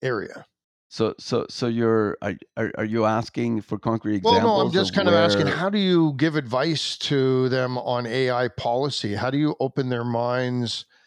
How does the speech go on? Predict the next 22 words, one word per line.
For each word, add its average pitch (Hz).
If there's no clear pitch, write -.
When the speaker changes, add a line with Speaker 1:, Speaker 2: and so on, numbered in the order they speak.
Speaker 1:
that, 127
uh, 120
on, 117
you 120
know, 120
what, 123
I, 127
I 123
hate 123
to 127
use 120
the 120
word 113
should, 143
or, 139
you 127
know, 147
what 143
they 151
might 143
wanna 131
consider, 131